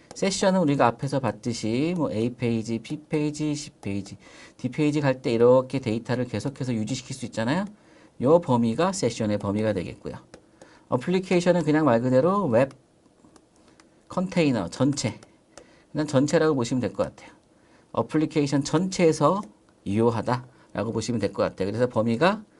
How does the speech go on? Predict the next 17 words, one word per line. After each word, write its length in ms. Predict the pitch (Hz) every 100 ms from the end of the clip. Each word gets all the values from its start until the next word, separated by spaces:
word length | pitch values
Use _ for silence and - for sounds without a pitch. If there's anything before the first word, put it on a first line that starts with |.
| _ _ -
점점, 680 | 101 104 104 113 165 165
아, 80 | 90
이렇게 220 | 92 98
되겠죠. 540 | 92 90 92 160 190 202
점점 500 | - 90 87 123 175
범위가 540 | 127 92 87 147 196 - - - - -
커진다라고 880 | 113 110 110 107 101 101 92 143
보시면 520 | 165 92 - 92 98 95
되겠습니다. 560 | 113 135 - 90 - - _ - _ -
이게 400 | 120 180 208 226 _ _ - _ -
익스프레션 540 | 104 - - 151 151
랭귀지가 880 | 120 120 139 143 120 113 104 113 143 165 -
값을 720 | - 98 - - 120 151 185 185 _ - -
해석하는 580 | 104 110 - - 104 98
순서와 720 | 95 170 165 147 113 151 214 - _ -
의미가 520 | 92 92 90 143 175
되겠습니다. 600 | 180 - 92 - 64 -